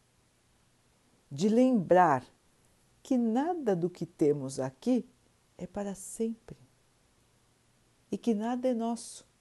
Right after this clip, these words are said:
Tudo nos foi emprestado pelo nosso Pai. E como nos, nos foi emprestado pelo nosso Pai, que é Pai de todos, precisamos dividir.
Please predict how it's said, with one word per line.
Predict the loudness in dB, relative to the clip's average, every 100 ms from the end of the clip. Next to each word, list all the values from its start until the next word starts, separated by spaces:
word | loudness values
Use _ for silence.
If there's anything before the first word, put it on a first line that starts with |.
| _ _ _ _
Tudo | -4 -2 -2
nos | -2 -4 -6
foi | 0 2 0
emprestado | 0 0 0 -2 -14 -6 -2 -2 0 -2
pelo | 0 0 0
nosso | -2 -6 -8 -10
Pai. | -6 -4 -4 -4 _ _ _ _ _ _ _ _ _ _ _ -4
E |
como | 4 4 6
nos, | 2 2 -4 -12
nos | -4 -2 -2 -4
foi | -2 0
emprestado | 0 -2 -4 -4 -4 -2 -2 -4
pelo | -2 0 2
nosso | 0 -6 -8 -10
Pai, | 0 2 2 -4 -20 _ _
que | 2
é | 2
Pai | 2 2 4 4
de | 4 0
todos, | 2 6 6 6 0 -2 -6 -6 -8 _ _ _ _ _ _ _ _ _ _ _ _ _ _ _ -2
precisamos | -2 0 -8 -4 -4 -4 -8 -10
dividir. | -12 -10 -8 -10 -16 -18 -20